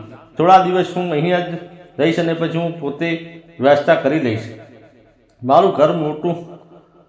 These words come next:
હતું. તે દિવસથી હું તેણે ઘરનું કામ શરૂ કરી દીધું. શરૂઆતમાં તેણે ફક્ત ચા બનાવી. મેં કહ્યું, "બંને માટે બનાવો." તે ખૂબ ખુશ થઈ ગઈ. થોડા દિવસો માટે સેટ થઈ ગઈ,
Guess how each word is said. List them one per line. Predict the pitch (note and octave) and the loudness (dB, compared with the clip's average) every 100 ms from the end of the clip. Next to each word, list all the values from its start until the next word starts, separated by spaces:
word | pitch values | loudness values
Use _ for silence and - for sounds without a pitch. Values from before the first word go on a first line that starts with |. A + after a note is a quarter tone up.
| - | -4
હતું. | C3+ D3+ E3+ | -2 0 0
તે | E3+ | 0
દિવસથી | E3 D#3+ D#3+ E3 | 2 2 2 -2
હું | E3 | 0
તેણે | E3 D#3 | 0 0
ઘરનું | D#3 B2+ B2+ D#3+ D3+ | 0 0 0 0 4
કામ | D3 D#3 D3+ - - - - - - | 4 4 -2 -10 -16 -20 -20 -16 -4
શરૂ | C#3+ D#3+ | -2 2
કરી | C3+ D#3+ | 2 2
દીધું. | C3 A2 G2+ F2 - - - _ _ - | 2 -2 -6 -10 -16 -20 -20 _ _ -4
શરૂઆતમાં | D#3 G3 G#3 G3+ G3+ | 0 6 6 6 2
તેણે | G3 F#3+ | 0 0
ફક્ત | F3+ E3 - | -2 -6 -4
ચા | F3 F3 F3+ F3+ E3 - - - - - | 0 6 6 6 0 -12 -14 -18 -14 -4
બનાવી. | D3 E3+ F3 | 4 4 4
મેં | E3 E3+ | 0 0
કહ્યું, | E3 E3+ D#3+ | 0 -2 -4
"બંને | C#3 D3 E3 F3 - - - - - | -2 -2 -2 -4 -6 -14 -20 -20 0
માટે | C#3+ D3+ E3 | 2 2 2
બનાવો." | C#3+ C#3 A2 G2 - | 2 4 4 0 -2
તે | F3 F#3 | 0 0
ખૂબ | - E3+ D#3+ | 0 -6 -6
ખુશ | - D#3+ - | -4 -4 -2
થઈ | D#3 | -2
ગઈ. | A#2+ A2+ | 0 -2
થોડા | C#3 F3 F3+ | 2 2 4
દિવસો | F3 F3 F3 F3+ | 2 0 -2 0
માટે | E3+ E3 E3+ | 2 2 -2
સેટ | E3 D3 D3 - | -4 -2 -2 0
થઈ | F3 | -4
ગઈ, | E3+ F3 F3 - | 0 -2 -2 -10